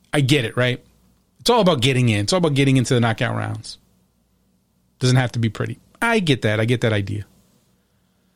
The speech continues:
But come on. The U S, look, the U S women didn't look great. They didn't play great by any means.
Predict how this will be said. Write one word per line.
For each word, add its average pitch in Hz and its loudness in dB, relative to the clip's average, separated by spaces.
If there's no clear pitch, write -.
But 110 0
come 185 2
on. 101 0
The 147 4
U 202 4
S, 190 0
look, 175 2
the 160 2
U 180 4
S 170 0
women 165 4
didn't 123 2
look 113 2
great. 101 -6
They 135 0
didn't 135 2
play 120 2
great 101 -4
by 113 0
any 123 2
means. 104 -4